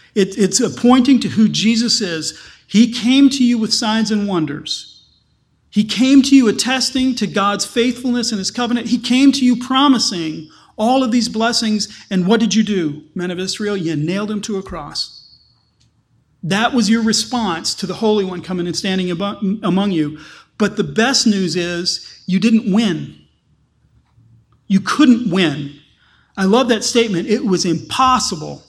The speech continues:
for death to hold him. It was impossible. It couldn't happen. So why was it that death could not hold Jesus in the tomb?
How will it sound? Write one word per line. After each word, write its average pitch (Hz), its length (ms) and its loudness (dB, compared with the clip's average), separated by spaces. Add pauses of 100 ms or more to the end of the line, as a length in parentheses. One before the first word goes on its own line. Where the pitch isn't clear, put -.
(260)
for 175 120 -6
death 180 340 -4
to 175 80 -10
hold 165 280 -10
him. 143 240 -12 (1120)
It 277 160 0
was 226 180 4
impossible. 226 680 -2
It 220 240 -4
couldn't 339 320 0
happen. 285 580 -6 (800)
So 220 100 2
why 247 300 4
was 311 240 4
it 254 100 -2
that 180 240 -2
death 277 320 0
could 202 160 -4
not 226 200 0
hold 226 260 -6
Jesus 208 400 -6
in 180 80 -6
the 185 80 -10
tomb? 147 420 -10